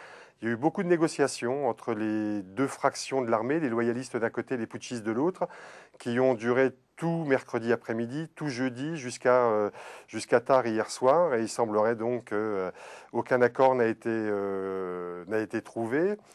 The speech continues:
Les loyalistes en ont profité pour, euh, reconquérir les radios privées, euh, que les putschistes avaient, euh,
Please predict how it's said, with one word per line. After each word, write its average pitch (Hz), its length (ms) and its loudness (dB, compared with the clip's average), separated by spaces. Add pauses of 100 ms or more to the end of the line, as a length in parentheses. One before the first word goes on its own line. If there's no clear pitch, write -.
(300)
Les 113 80 -2
loyalistes 131 480 2
en 120 80 2
ont 120 80 2
profité 127 440 -4
pour, 117 400 -2
euh, 107 80 2
reconquérir 123 640 0
les 110 120 -2
radios 110 320 0
privées, 123 500 -2 (140)
euh, 101 320 -4
que 113 100 -6
les 104 460 -4
putschistes - 580 -10
avaient, 95 180 -4
euh, 95 260 -4